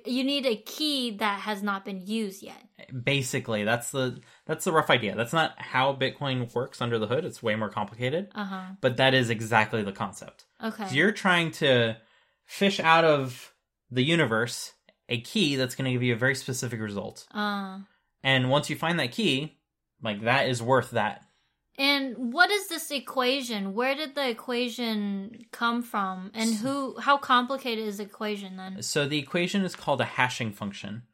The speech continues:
Speaker 2: So a hashing function is one where you can get a signature of a piece of data.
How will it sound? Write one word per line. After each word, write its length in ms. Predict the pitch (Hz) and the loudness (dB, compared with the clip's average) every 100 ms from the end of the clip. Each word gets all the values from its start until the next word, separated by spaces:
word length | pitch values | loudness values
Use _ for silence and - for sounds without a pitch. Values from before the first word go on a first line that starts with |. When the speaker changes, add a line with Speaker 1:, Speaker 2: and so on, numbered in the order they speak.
| _ _ _ | _ _ _
Speaker 2:
So 220 | - 127 | 2 4
a 40 | |
hashing 380 | 120 170 196 214 | 4 0 0 -2
function 460 | 202 120 - 123 123 | 0 -2 -2 -4 -2
is 220 | 120 113 | -2 -4
one 420 | 110 127 127 123 | 0 2 2 2
where 520 | 120 120 113 110 107 - _ _ _ - | 4 4 4 2 0 -8 _ _ _ -10
you 520 | 131 135 135 131 127 | -2 0 2 2 0
can 380 | - 139 123 120 | -2 0 2 2
get 260 | 117 143 123 | 0 0 0
a 140 | 127 | -2
signature 960 | 123 - 180 175 160 - 123 107 117 123 _ _ _ _ - | -2 0 0 0 -2 0 -2 0 -4 -8 _ _ _ _ 0
of 460 | 123 120 117 110 120 | 2 4 2 -2 -10
a 60 | |
piece 260 | 120 127 123 | -6 -6 -4
of 100 | 113 | -4
data. 360 | 101 98 101 | -4 -4 -10